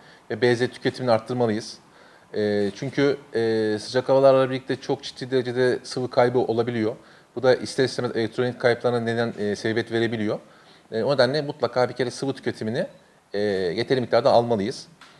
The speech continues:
E, yaz aylarının gelmesiyle birlikte günler uzuyor ve hani geç saatlere kalabiliyor.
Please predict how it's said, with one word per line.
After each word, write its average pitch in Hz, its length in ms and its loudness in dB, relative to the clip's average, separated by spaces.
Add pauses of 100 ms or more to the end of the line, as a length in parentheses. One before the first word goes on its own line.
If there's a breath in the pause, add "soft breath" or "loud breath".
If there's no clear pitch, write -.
(320 loud breath)
E, 107 460 0 (680)
yaz 135 200 2
aylarının 165 300 6
gelmesiyle 156 380 2
birlikte 143 220 -2
günler 147 160 0
uzuyor 147 360 0
ve 135 40 0
hani 135 180 0
geç 139 180 0
saatlere 143 420 6
kalabiliyor. 131 580 0